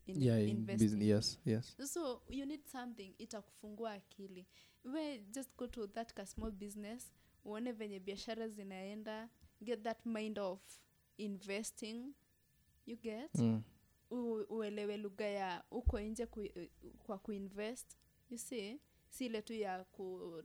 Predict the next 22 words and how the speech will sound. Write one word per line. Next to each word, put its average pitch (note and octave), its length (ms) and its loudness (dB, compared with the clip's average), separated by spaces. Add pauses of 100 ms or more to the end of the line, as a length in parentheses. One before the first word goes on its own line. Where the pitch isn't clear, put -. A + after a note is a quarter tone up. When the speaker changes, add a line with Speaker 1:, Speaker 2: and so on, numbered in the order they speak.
(120)
Speaker 1:
ya F#3+ 180 -4
kuuliza F3+ 720 -6
check - 380 -6
unaandika F#3 540 -4
lini, G3 420 -8 (400)
ya F3+ 360 -6
salary. F#3+ 800 2
Speaker 2:
Mm, A2 300 4 (160)
mm. A2 300 8 (100)
Speaker 1:
<laughs> - 80 -16
Ile A#3 300 0
ya F#3 280 0 (460)
stock B3 340 -4
sasa, A3+ 280 -2
nikuletee, A3 720 0
niku-, G#3 340 -6
unataka G#3+ 460 -4
nini A3+ 260 2
na F#3+ 140 -4
nini? F#3 380 -8 (540)
You B3 180 -2
get? A#3 360 -4